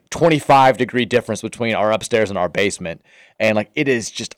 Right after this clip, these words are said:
ungodly hot. And if I try to sleep with it, even at, like, seventy-two, seventy-three, it's gonna make for an impossible night. I need, I need that A C blasting.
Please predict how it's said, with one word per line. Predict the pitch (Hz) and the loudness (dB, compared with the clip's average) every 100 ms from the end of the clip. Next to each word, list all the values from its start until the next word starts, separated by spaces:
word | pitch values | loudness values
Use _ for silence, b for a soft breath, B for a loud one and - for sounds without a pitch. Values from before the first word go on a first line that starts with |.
| - | -2
ungodly | 139 127 104 113 110 107 | 0 0 0 2 2 0
hot. | - | -4
And | 127 | -4
if | 131 | 2
I | 185 | 2
try | - 226 | 4 0
to | |
sleep | 160 170 | 2 0
with | 156 139 | 2 2
it, | 143 | 2
even | 175 196 | 0 2
at, | 202 165 | 2 0
like, | 151 | -2
seventy-two, | - 156 147 131 135 | 4 4 4 0 0
seventy-three, | 139 117 107 104 101 71 - _ _ _ | 2 0 -4 -6 -8 -8 -14 _ _ _
it's | 151 - | -2 2
gonna | 147 | 2
make | 131 127 | 2 2
for | - | 2
an | 117 | 0
impossible | 107 113 110 104 104 | 2 2 2 0 -2
night. | 98 98 98 95 b b b | 0 0 0 -4 b b b
I | - 123 | -2 0
need, | 131 135 120 - _ | 2 0 0 -10 _
I | 135 | 0
need | 170 | 4
that | 175 | 8
A | 160 | 8
C | 151 151 | 6 0
blasting. | 110 104 92 82 - 62 | 0 0 0 -4 -8 -14